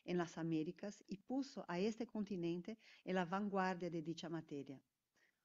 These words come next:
Otros avances internacionales en cuestión normativa fueron desarrollados, como por ejemplo el,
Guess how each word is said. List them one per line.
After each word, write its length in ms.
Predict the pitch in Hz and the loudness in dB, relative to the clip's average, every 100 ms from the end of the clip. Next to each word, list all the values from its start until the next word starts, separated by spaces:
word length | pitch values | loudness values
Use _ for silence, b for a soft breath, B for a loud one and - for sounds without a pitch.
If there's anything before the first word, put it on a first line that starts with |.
| _ | _
Otros 380 | - 220 220 208 | 4 4 4 2
avances 420 | 202 180 185 190 | 2 2 0 0
internacionales 800 | 180 170 175 175 - 175 165 175 | -4 -4 -4 -4 -4 -2 -2 -2
en 120 | 180 165 | -4 -6
cuestión 340 | 175 - 185 | -8 -4 -2
normativa 760 | 175 165 156 - 175 175 208 B B B | -2 -4 -6 -2 -4 -2 -6 B B B
fueron 380 | - 233 233 226 | 4 6 6 4
desarrollados, 880 | 214 202 180 170 165 160 165 175 - _ _ | 0 0 0 0 0 -2 -4 -8 -12 _ _
como 300 | - 185 180 | 0 2 2
por 140 | 180 | 0
ejemplo 460 | 175 170 185 202 196 | 0 0 -2 -2 -4
el, 120 | 185 | -4